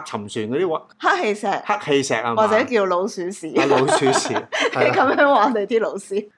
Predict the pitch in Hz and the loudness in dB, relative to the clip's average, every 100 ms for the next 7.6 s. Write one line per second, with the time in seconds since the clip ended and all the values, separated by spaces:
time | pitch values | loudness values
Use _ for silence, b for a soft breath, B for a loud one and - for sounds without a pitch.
0 | b - 240 196 196 240 240 214 208 226 | b -8 -4 -2 -2 -4 -2 -2 0 -2
1 | 233 349 285 156 185 185 175 165 165 156 | -4 -6 -2 0 -2 -2 -4 -6 -6 -6
2 | 160 240 220 185 233 202 185 233 226 240 | -4 -4 -4 -2 0 0 -2 -2 -2 -2
3 | 202 165 160 240 247 196 165 - 135 151 | -4 -6 -2 -2 -2 -4 -8 -14 -14 -12
4 | 151 170 147 98 - 202 294 403 381 247 | -10 -8 -8 -10 -6 -2 -2 -2 0 0
5 | 190 190 190 240 214 185 165 170 175 220 | 0 0 0 2 0 0 -4 -6 -6 -6
6 | 233 170 180 214 220 - 170 180 185 196 | -4 -6 -2 -2 -2 -4 -10 -8 -8 -6
7 | 151 202 202 202 202 202 | -4 -4 -4 -4 -4 -6